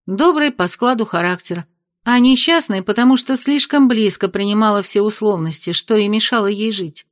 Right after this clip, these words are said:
«Хочешь узнать, как стать несчастным на пустом месте? Спроси сеньора Лусера». Настоящий слоган получился.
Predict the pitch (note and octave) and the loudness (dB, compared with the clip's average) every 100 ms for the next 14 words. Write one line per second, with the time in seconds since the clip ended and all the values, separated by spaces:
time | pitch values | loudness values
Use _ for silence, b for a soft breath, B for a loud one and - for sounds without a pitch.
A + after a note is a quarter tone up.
0 | _ _ _ _ _ - A3+ A3+ A3 A3+ | _ _ _ _ _ -2 0 2 2 2
1 | G3+ G#3 G#3+ - G3+ - G#3 G#3 G3+ E3+ | 2 2 0 0 -2 -2 -2 -2 -2 -2
2 | - G#3+ G#3 G#3 G3 F#3 F#3 - G#3 G3 | 0 0 0 -2 -4 -4 -6 -4 -2 0
3 | A#3+ D4 - D#3 _ _ - - E4 F4 | 0 0 -4 -10 _ _ -10 -6 -2 0
4 | - A3 - G3+ G3 F#3+ F#3 F#3+ - D#3+ | 2 0 0 0 0 0 2 0 0 -2
5 | D#3 D3 _ _ _ G#3+ G#3+ G3+ G3+ G3 | -4 -8 _ _ _ -4 -2 0 2 2
6 | G3 A3+ - E3+ D#3 E3 F3+ E3+ - D3 | 2 0 -2 -4 -4 -6 -4 -4 -4 -6
7 | C#3+ - | -4 -6